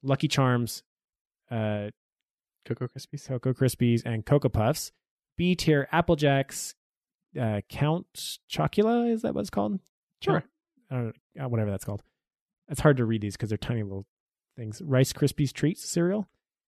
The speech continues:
Speaker 1: Uh, Cheerios, Fruit Loops, Cocoa Pebbles, Raisin Bran, Frosted Flakes, and Corn Pops.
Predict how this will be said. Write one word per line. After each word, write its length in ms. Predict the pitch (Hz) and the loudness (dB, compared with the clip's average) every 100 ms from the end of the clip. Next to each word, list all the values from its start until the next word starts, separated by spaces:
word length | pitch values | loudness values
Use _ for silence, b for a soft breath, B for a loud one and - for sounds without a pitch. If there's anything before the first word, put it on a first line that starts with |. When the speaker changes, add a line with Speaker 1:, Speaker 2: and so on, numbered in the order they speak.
| _ _ _ _ _ | _ _ _ _ _
Speaker 1:
Uh, 280 | 131 117 113 113 | -2 2 2 0
Cheerios, 720 | - 196 190 190 190 185 - - | 2 4 4 4 2 0 -4 -2
Fruit 240 | - 165 | 0 2
Loops, 300 | 160 151 - | 4 2 2
Cocoa 260 | - 175 160 | 2 4 4
Pebbles, 480 | 147 143 135 127 131 | 2 4 4 2 0
Raisin 460 | 127 165 170 156 | 0 2 2 2
Bran, 340 | 131 127 120 120 | 2 2 2 0
Frosted 500 | - 180 185 - 127 | 0 2 2 0 -2
Flakes, 380 | - 120 107 - | 2 2 2 -4
and 180 | 113 101 | -8 -8
Corn 380 | - 160 185 175 | -2 2 2 2
Pops. 560 | 185 175 - - - | 2 2 0 -6 -10